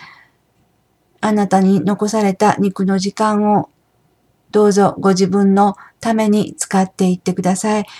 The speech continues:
喜んで、喜んで使っていってください。そして、二百五十年後、喜びで出会いを持ちましょう。私は二百五十年後、アメリカ・ニュージャージーに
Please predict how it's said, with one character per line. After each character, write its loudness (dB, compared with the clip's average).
喜 0
ん 2
で、 -2
喜 0
ん 0
で 0
使 -4
っ -4
て -2
い 0
っ -6
て -4
く -4
だ 0
さ 2
い。 -4
そ -4
し -6
て、 0
二 0
百 0
五 2
十 -2
年 -2
後、 0
喜 0
び 4
で 2
出 4
会 2
い 4
を 0
持 2
ち -6
ま 2
し 0
ょ 2
う。 -20
私 0
は 2
二 0
百 -4
五 0
十 0
年 -2
後、 2
ア 2
メ 4
リ 2
カ・ 2
ニ 0
ュ 2
ー 0
ジ 0
ャ 0
ー 0
ジ -2
ー -2
に 0